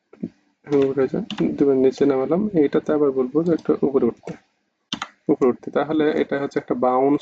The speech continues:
টাইপের হবে, এটা হচ্ছে একটু নরমাল করার জন্য, আহ, এটা একটা স্টুডেন্ট, তাহলে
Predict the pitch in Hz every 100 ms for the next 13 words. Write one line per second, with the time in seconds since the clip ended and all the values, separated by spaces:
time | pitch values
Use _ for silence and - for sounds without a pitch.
0 | - 143 131 131 127 123 156 147 135 127
1 | 139 135 127 - 135 131 131 127 131 135
2 | 131 127 135 135 143 - _ _ _ _
3 | _ - 135 123 123 127 127 131 143 151
4 | 143